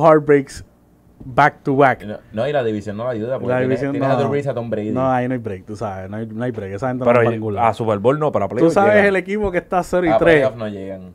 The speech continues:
Speaker 1: Tú tienes, tú,
Speaker 3: ¿Tú dices
Speaker 1: oye,
Speaker 3: que no llegan a playoffs?
Speaker 2: Atlanta.
Speaker 3: Lo dice
Speaker 1: nunca.
Speaker 3: hoy.
Speaker 1: No,
Speaker 2: Lo digo hoy.
Speaker 1: no van a
Speaker 3: Ok,
Speaker 1: llegar.
Speaker 2: No
Speaker 3: me
Speaker 2: llega a
Speaker 3: gusta.
Speaker 1: No van a
Speaker 2: playoffs.
Speaker 1: llegar.
Speaker 2: ¿Qué
Speaker 3: Me
Speaker 2: vamos?
Speaker 3: gusta.
Speaker 2: Ahorita hubo una apuesta, ahora yo quiero apostar yo, puñeta, ¿qué vamos?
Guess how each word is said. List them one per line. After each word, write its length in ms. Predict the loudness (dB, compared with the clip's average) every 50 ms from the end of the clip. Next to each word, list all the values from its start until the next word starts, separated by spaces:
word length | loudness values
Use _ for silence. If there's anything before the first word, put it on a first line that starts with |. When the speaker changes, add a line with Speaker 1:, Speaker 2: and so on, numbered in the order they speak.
| _ _
Speaker 1:
Tú 120 | -8 -2
tienes, 240 | 0 0 0 0 -2 -4 -6
tú, 80 | -8
Speaker 3:
¿Tú 140 | -2 2 2
dices 160 | 4 4 4
Speaker 1:
oye, 40 | 4
Speaker 3:
que 100 | 2 2
no 80 | 4 4
llegan 220 | 6 6 8 8
a 80 | 8 6
playoffs? 320 | 6 6 6 6 4 2 0
Speaker 2:
Atlanta. 500 | -2 -2 -4 -4 -4 -4 -4 -4 -4 -6 -6
Speaker 3:
Lo 180 | 2 4 6 8
dice 220 | 8 8 8 8
Speaker 1:
nunca. 120 | 10 10 10
Speaker 3:
hoy. 120 | 8 6
Speaker 1:
No, 220 | 2 2 4 6 8 8
Speaker 2:
Lo 40 | 6
digo 180 | 6 4 2 2
hoy. 280 | 4 4 2 2 0 -4
Speaker 1:
no 220 | -6 -4 -2 2 2
van 160 | 2 4 4
a 40 | 6
Speaker 3:
Ok, 60 | 6 6
Speaker 1:
llegar. 340 | 8 8 6 6 4 2
Speaker 2:
No 100 | -2 -4 -2
Speaker 3:
me 40 | -2
Speaker 2:
llega 180 | 0 0 0 2
a 20 |
Speaker 3:
gusta. 120 | 2 0 0
Speaker 1:
No 60 | 0 0
van 120 | 0 2
a 40 | 2
Speaker 2:
playoffs. 260 | 2 2 2 0 0
Speaker 1:
llegar. 180 | -2 -6 _ -4
Speaker 2:
¿Qué 100 | -2 0
Speaker 3:
Me 60 | 4
Speaker 2:
vamos? 320 | 4 6 6 6 4 4
Speaker 3:
gusta. 140 | 2 0 -6 -6 -6
Speaker 2:
Ahorita 240 | -6 -6 -2 -2 -2
hubo 80 | 0 2
una 100 | 0 0
apuesta, 360 | 2 0 -2 0 0 0 2
ahora 140 | 2 2 2
yo 60 | 2
quiero 140 | 2 0 0
apostar 260 | 0 -4 -8 -8 -8
yo, 160 | -4 -6 -6
puñeta, 320 | -4 -4 -4 -2 0 0 0
¿qué 100 | 0 2
vamos? 380 | 2 2 0 -2 -6 -10 -12